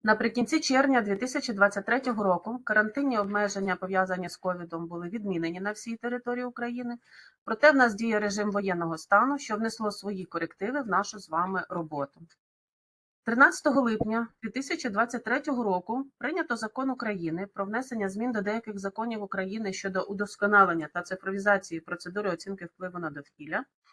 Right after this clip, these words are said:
який у тому числі врегульовує питання проведення громадських слухань під час здійснення оцінки впливу на довкілля.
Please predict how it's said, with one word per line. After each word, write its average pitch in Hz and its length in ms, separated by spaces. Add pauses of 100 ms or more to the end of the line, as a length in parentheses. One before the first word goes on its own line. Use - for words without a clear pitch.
(260)
який 220 320
у 190 120
тому 233 300
числі 285 320
врегульовує 202 600
питання 180 420
проведення 170 500
громадських 170 560
слухань 285 440
під - 180
час 165 200
здійснення 233 520
оцінки 220 400
впливу 185 360
на 175 140
довкілля. 147 480